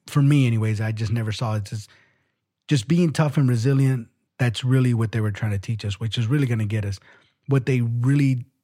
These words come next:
didn't so much, um, and I say we, but, you know, honestly, I, I, I'm not, maybe they had their own, what I never had, let's just put it that way,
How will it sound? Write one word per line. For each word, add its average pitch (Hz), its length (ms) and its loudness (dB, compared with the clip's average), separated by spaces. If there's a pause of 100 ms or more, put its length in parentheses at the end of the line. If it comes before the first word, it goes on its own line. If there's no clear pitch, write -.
(200)
didn't 165 640 -2
so 196 140 -2
much, 208 500 -2 (160)
um, 120 560 0
and 135 140 2
I 127 60 2
say 139 180 0
we, 127 240 2
but, 107 160 -2 (180)
you 120 80 -8
know, 104 80 -2
honestly, 110 320 -2
I, 98 100 -4
I, 107 280 -4 (440)
I'm 110 160 -4
not, 107 220 -2 (140)
maybe 123 260 0
they 113 140 0
had 107 180 0
their 101 180 -4
own, 101 300 -2 (380)
what 139 140 0
I 151 200 2
never 113 280 2
had, 90 340 -6 (400)
let's 110 160 -4
just 107 120 -8
put 107 120 -4
it 101 80 -6
that 98 180 -10
way, 98 200 -12